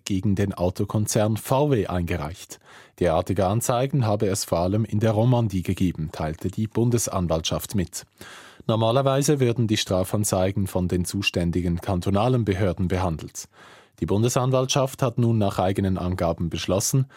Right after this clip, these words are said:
all diese Anzeigen zu sammeln und gemeinsam zu behandeln. Das Bundesamt für Straßen geht davon aus, dass in der Schweiz die Abgaswerte bei rund hundertdreißigtausend Fahrzeugen manipuliert worden sind.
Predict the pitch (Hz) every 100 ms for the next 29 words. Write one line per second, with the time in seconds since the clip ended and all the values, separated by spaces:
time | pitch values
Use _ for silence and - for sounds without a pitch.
0 | - _ - 98 110 123 127 107 110 107
1 | 92 98 87 - 95 85 95 131 147 104
2 | 117 - 127 120 127 139 110 85 - 92
3 | 92 82 78 76 87 _ _ - - -
4 | _ - - 107 113 110 104 98 95 -
5 | 98 113 - 139 127 - - 95 90 127
6 | - - 95 98 90 - 90 101 - -
7 | 92 101 - 113 - 104 107 113 101 -
8 | - - 101 104 107 110 135 131 110 92
9 | 98 113 - 107 107 123 135 - 120 -
10 | 107 85 98 87 87 90 - 87 87 -
11 | 90 85 101 87 - -